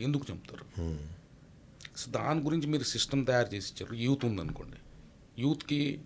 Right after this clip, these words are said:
Speaker 1: యూత్, యూతే కదా తీసుకుంటున్నాడు.
Speaker 2: అవును.
Speaker 1: అది యూత్ టెర్రరిస్ట్ ఎందుకు అవుతున్నాడు? You give the proper education, you give the empl-, employment.
Speaker 2: Hmm.
Speaker 1: Uh, you make the policies properly.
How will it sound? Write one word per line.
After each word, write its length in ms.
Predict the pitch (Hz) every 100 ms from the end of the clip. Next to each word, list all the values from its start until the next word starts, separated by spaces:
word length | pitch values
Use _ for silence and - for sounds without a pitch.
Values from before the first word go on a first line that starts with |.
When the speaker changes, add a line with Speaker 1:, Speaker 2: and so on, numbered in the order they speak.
| -
Speaker 1:
యూత్, 400 | 120 147 147 143 - 82 - - -
యూతే 300 | 113 - 180
కదా 160 | 117 87
తీసుకుంటున్నాడు. 720 | 104 95 - - - - -
Speaker 2:
అవును. 160 | 85 - -
Speaker 1:
అది 120 | - - - - - - 143
యూత్ 460 | 180 185 - -
టెర్రరిస్ట్ 340 | 147 151 - 143
ఎందుకు 180 | 147
అవుతున్నాడు? 480 | 131 - - - - - - - - - - - - - - 180
You 60 |
give 180 | 160 202
the 160 | 180 208
proper 420 | 175 175 180 165
education, 340 | 147 160 151
you 100 | 143
give 200 | 143 160
the 140 | 151 143
empl-, 360 | 147 - 127
employment. 440 | 131 135 120 90 - - -
Speaker 2:
Hmm. 220 | 98 98 90 80 98 -
Speaker 1:
Uh, 260 | 127 127 139
you 80 | 151 - - 113
make 160 | 131 160
the 160 | 151 - 131
policies 420 | 143 139 147 - - - - - - - -
properly. 380 | 131 - 113 -